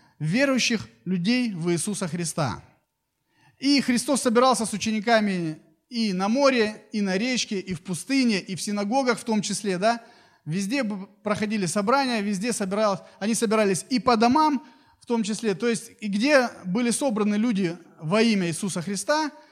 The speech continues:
там и Он был посреди них. И Он обещал и нам то же самое. И я хочу сказать, что, э, важно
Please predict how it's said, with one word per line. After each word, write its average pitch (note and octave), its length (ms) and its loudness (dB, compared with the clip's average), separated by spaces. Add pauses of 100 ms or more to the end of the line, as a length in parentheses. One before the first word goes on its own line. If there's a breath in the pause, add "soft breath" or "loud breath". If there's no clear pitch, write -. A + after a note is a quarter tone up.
(200 loud breath)
там B3 240 6
и G#3+ 60 2
Он B3 280 0
был A#3+ 320 0 (340)
посреди F3+ 560 -2 (200)
них. D#3 260 -2 (120)
И E3+ 140 -2
Он A3 180 0
обещал G3+ 440 -2
и F#3 60 -6
нам C#3+ 380 -4 (140)
то E3 140 -4
же E3+ 80 -4
самое. B2 420 -4 (1080)
И E3+ 60 -4
я A#3 100 2
хочу C4 220 -4
сказать, C4 260 2
что, A3 240 0 (600 loud breath)
э, F3 480 -2 (240)
важно A#3+ 680 2